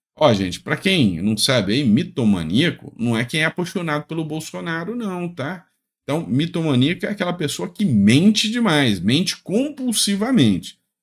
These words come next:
que, pá, que já foi presa duas vezes nos Estados Unidos e que está foragida dos Estados Unidos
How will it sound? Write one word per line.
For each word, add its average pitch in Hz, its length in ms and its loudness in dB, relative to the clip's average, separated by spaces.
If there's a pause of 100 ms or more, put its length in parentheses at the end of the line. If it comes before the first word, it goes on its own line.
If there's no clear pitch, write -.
(140)
que, - 380 2 (480)
pá, 147 420 2 (240)
que 135 100 0
já 135 160 6
foi 143 200 4
presa 120 500 2 (300)
duas 165 480 6
vezes 127 260 4
nos 135 160 2
Estados 143 300 0
Unidos 110 400 0
e 147 100 0
que 165 140 -6
está 170 260 0
foragida 143 580 2
dos 113 200 -2
Estados 151 280 -2
Unidos 123 400 0